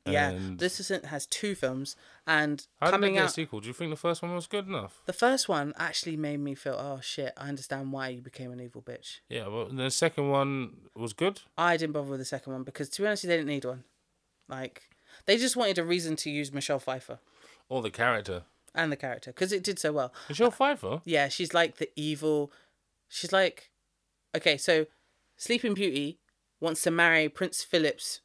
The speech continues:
Speaker 1: you know, Prince Philip, yeah?
Speaker 2: No, Kathleen.
Speaker 1: And it's his mum is Michelle Pfeiffer. I know,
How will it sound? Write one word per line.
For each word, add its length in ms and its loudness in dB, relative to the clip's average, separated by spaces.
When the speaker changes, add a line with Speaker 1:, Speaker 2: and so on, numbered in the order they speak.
Speaker 1:
you 120 2
know, 120 2
Prince 240 -2
Philip, 280 0
yeah? 140 0
Speaker 2:
No, 320 6
Kathleen. 420 0
Speaker 1:
And 100 10
it's 160 4
his 280 8
mum 320 2
is 180 -4
Michelle 300 2
Pfeiffer. 360 0
I 60 0
know, 160 -4